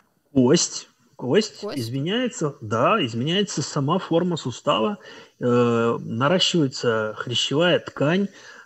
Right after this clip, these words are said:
Speaker 1: э, диск возвращается в свою первоначальную форму.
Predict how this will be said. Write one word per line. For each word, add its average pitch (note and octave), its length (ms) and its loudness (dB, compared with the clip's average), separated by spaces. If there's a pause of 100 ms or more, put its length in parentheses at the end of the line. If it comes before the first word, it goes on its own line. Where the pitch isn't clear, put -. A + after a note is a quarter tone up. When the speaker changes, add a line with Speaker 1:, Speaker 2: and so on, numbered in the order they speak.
(360)
Speaker 1:
э, B2 640 4 (340)
диск A#2 580 0
возвращается D#3+ 1600 0
в - 60 -12
свою - 640 -2
первоначальную D3 840 0
форму. B2 800 0